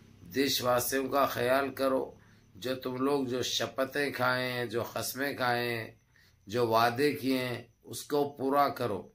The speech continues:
तुम्हारी ये गंदगी जो एक टाइम से जो चल रही है, गंदी को, गंदगी को बंद करो, नहीं तो तुम्हारे साथ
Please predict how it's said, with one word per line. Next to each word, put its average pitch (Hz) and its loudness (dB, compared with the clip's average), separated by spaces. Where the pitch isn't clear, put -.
तुम्हारी 120 2
ये 127 2
गंदगी 131 4
जो 135 4
एक 127 2
टाइम 135 4
से 135 2
जो 127 0
चल 120 0
रही 123 2
है, 131 2
गंदी 120 2
को, 127 2
गंदगी 113 -2
को 123 -2
बंद 120 -2
करो, 131 0
नहीं 120 4
तो 123 0
तुम्हारे 113 2
साथ 131 4